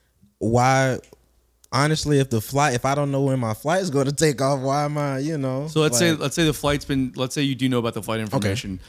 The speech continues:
Speaker 2: Let's say just, just take into account <clears throat>
Speaker 1: Mm-hmm.
Speaker 2: just the music part of it.
Speaker 1: Okay.
Speaker 2: Right? 'Cause that's the part that, that I think is, is most interesting. Do you, do you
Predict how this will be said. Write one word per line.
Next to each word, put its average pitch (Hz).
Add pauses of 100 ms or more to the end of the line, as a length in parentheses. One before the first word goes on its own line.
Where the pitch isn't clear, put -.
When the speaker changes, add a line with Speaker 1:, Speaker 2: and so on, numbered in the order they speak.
(200)
Speaker 2:
Let's 135
say 143
just, 139 (140)
just -
take 147
into 139
account 139
<clears throat> - (140)
Speaker 1:
Mm-hmm. 139 (240)
Speaker 2:
just -
the 143
music 131
part 98
of 90
it. 87 (120)
Speaker 1:
Okay. 101 (120)
Speaker 2:
Right? 110
'Cause 120
that's 156
the 156
part 139
that, 123
that 120
I 113
think 113
is, 110
is 110
most 113
interesting. 104 (360)
Do 135
you, 127 (500)
do 123
you 123